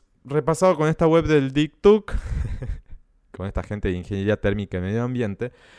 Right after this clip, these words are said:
por lo menos entendí un poco más cómo es esta relación de entre cuántos litros pasan por esa dichosa camisa que está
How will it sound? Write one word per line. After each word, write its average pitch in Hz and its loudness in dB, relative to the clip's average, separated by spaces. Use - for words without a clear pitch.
por 139 0
lo 147 -2
menos 185 0
entendí 156 0
un 165 -2
poco 165 2
más 139 2
cómo 135 -4
es 127 -6
esta 123 0
relación 110 -2
de 110 2
entre 101 -4
cuántos 120 0
litros 120 0
pasan 113 0
por 107 0
esa 110 -4
dichosa 110 -4
camisa 113 -4
que - -10
está 107 -2